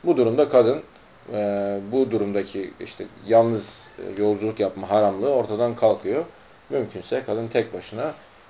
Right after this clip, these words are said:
yolculuğa çıkıyor. İkincisi Darül Harp'te kafirken Müslüman olan ancak eşi kafir olarak kalan kadın, e, hicret ettiğinde,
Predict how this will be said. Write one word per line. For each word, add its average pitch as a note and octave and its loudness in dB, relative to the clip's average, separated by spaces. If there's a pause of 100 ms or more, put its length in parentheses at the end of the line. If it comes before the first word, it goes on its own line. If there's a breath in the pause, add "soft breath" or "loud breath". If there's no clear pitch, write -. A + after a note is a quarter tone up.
yolculuğa A#2 2
çıkıyor. F#2+ -6 (1200)
İkincisi D3 0
Darül E3 12
Harp'te E3 8
kafirken B2 8
Müslüman C3 2
olan G#2 6 (400 loud breath)
ancak C#3+ 6
eşi A2+ 0
kafir A#2+ 8
olarak A2 6
kalan B2+ 8
kadın, C3+ 4 (580 soft breath)
e, G#2+ 0 (1200)
hicret A#2+ 4
ettiğinde, A#2 2